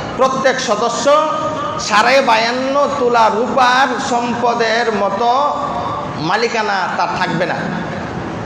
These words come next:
বুঝতে পারছেন? যে পরিমাণ সম্পদ থাকলে কোরবানি ওয়াজিব হয়, মাথাগুন্তি দিলে এই পরিমাণ সম্পদ কাহারও হবে না, সম্মিলিতভাবে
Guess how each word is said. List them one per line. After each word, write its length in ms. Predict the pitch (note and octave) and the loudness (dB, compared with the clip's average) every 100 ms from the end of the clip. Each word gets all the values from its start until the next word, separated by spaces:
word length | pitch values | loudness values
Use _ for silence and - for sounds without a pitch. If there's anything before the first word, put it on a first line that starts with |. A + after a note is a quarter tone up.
| - - - | -8 -8 -6
বুঝতে 220 | E3+ B3 | -2 0
পারছেন? 340 | A3 G#3 F#3 B2 G2+ - - - - - - A2+ | 2 2 0 -2 -6 -6 -8 -8 -8 -8 -8 0
যে 120 | F3+ B3 B3 B3 | 2 4 4 2
পরিমাণ 560 | A3+ A3+ A3+ A3+ C4 C4+ C4 C4 - - - - - | 0 2 0 0 0 -2 -4 -4 -6 -6 -8 -8 -2
সম্পদ 440 | A3+ C#4 A#3+ B3 A#3+ A3 | 2 2 4 2 2 0
থাকলে 320 | F#3+ G3 G3+ C4 - | 0 2 0 0 0
কোরবানি 380 | A3+ G#3 G3+ F#3+ | 0 0 0 2
ওয়াজিব 340 | F#3+ G#3 B3+ A3 | 2 2 0 2
হয়, 200 | G#3 E3 - - - - - - - | 2 2 -2 -4 -4 -4 -4 -6 -6
মাথাগুন্তি 680 | C#3 F#3 G3 C4 C4 C4 A#3+ | 0 0 2 2 2 0 -2
দিলে 220 | G#3 G#3+ | 0 2
এই 120 | A3 A#3+ | 0 2
পরিমাণ 340 | A#3+ A#3 A3 G3+ F3+ | 0 2 0 -2 -2
সম্পদ 380 | G#3 A3 A3 G#3+ | -2 0 -2 0
কাহারও 400 | G3+ F#3+ A3 B3+ D#4+ E4+ - - - - - - - - | -2 2 4 4 4 0 -4 -4 -4 -6 -6 -6 -8 -2
হবে 240 | E3+ G#3 A#3+ | 2 4 4
না, 140 | F#3+ B2 - - - - - - - - | 4 -2 -4 -4 -6 -6 -8 -8 -8 -6
সম্মিলিতভাবে 1000 | - B3+ E4 D#4+ D#4 C4+ C4 A#3 A3+ | 0 2 2 2 2 4 4 4 2